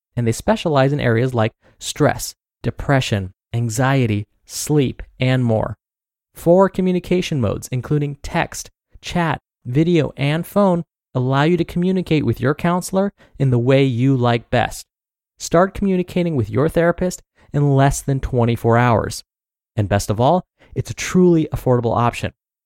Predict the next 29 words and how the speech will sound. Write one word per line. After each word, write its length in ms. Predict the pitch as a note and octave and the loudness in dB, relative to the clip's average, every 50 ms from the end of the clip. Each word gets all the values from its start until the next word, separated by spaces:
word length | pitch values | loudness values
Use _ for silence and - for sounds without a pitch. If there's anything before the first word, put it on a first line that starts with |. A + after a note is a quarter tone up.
| _ _ - | _ _ -4
Optimal 380 | C3+ D3 - F3+ F#3 F3 D#3+ | -4 -4 -2 -4 -4 -2 -2
Health 240 | D3 E3+ E3 - - | -2 -2 -2 -2 -2
Daily 320 | - D#3 D3+ D3 D3 D3 | 0 2 2 2 2 2
listeners 420 | D3 D#3+ F3 - - C#3 C#3 C3 - _ _ _ _ - - | 2 2 0 0 -2 -2 -4 -4 -6 _ _ _ _ -10 -8
get 240 | - - - _ _ | -8 -8 -8 _ _
ten 300 | - - - D3 D3+ D#3+ | -8 -4 -2 -2 -2 -2
percent 320 | - - F3 - F#3+ F#3 | -4 -6 -4 -2 -2 0
off 240 | F#3+ F3+ E3+ D#3 - - | 2 2 0 0 0 0
your 200 | A2+ A#2 C3 D3 | 2 2 2 2
first 320 | - - F#3 F#3 - - | 2 0 -2 0 0 0
month 280 | G3+ A3 G#3 F3 F3 - _ _ _ _ _ - | 0 0 0 0 -2 -6 _ _ _ _ _ 0
with 220 | A#2+ A#2+ - _ | 0 0 0 _
discount 500 | - D#3+ D#3+ - - - F#3 F3+ - - | 0 0 0 0 -2 -2 -2 -2 -2 -4
code 360 | - - F3 F3 F#3 F#3+ G3 - _ - | 0 2 4 4 4 2 0 -4 _ 0
O 200 | B2+ B2 B2 A#2+ | 2 2 2 2
H 260 | A#2+ A2 - - - | 0 -2 -4 -6 -4
D. 220 | A#2+ G2 E2 - _ _ _ _ _ _ _ _ | -4 -4 -4 -6 _ _ _ _ _ _ _ _
So, 240 | - - D#3+ - - - _ _ _ _ _ _ _ _ - | -4 0 0 0 0 -4 _ _ _ _ _ _ _ _ -8
why 200 | B2 C3 D3 E3 | -6 -2 -2 0
not 160 | F3 - - | 0 0 -2
get 140 | - D#3+ - | -2 -4 -4
started 380 | - - C3+ B2 B2 A#2 G#2 | -2 0 2 2 2 0 -2
today? 340 | - G#2 G#2 - G#2+ - A#2 _ _ _ _ _ _ _ _ - | -2 -2 0 0 -2 -4 -8 _ _ _ _ _ _ _ _ -2
Go 100 | C#3 B2 | 0 0
to 80 | A2+ | 0
betterhelp 580 | G2+ G2 - - - D#3+ E3 D#3 F#3 F#3 - _ | 0 0 0 2 2 2 2 0 0 0 -2 _
dot 260 | - E3+ F3 - - | 0 0 0 0 -2
com 380 | - - G#3 G3 F3+ D#3 D3+ D3 - _ _ | -2 -2 0 0 0 0 -2 -4 -8 _ _
slash 560 | - - - - E3+ E3+ D#3+ D3 D3+ - - | -18 -10 -4 -2 0 2 2 0 0 -2 -6